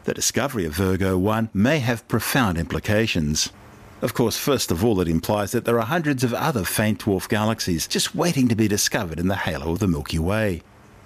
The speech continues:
Just how many satellite galaxies are there and the properties they have will give astronomers a better understanding of how the Milky Way formed and how dark matter contributed towards its formation.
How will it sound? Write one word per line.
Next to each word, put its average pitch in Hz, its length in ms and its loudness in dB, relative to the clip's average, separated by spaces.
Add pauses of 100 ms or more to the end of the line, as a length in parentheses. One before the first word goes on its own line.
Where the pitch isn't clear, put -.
Just 170 260 0
how 147 180 2
many 117 300 4
satellite 82 500 -2
galaxies 82 560 -2
are 85 60 0
there 92 340 0
and 151 120 0
the 127 40 0
properties 151 440 0
they 107 180 2
have 104 540 -2
will 107 80 0
give 180 180 0
astronomers 80 500 0
a 90 60 2
better 80 260 0
understanding 85 640 0
of 120 120 -4
how 143 180 -2
the 147 140 2
Milky 92 280 2
Way 82 240 2
formed 92 460 2
and 143 100 2
how 165 200 2
dark 156 360 0
matter 131 380 2
contributed 127 640 2
towards 80 340 0
its - 140 -6
formation. 82 720 0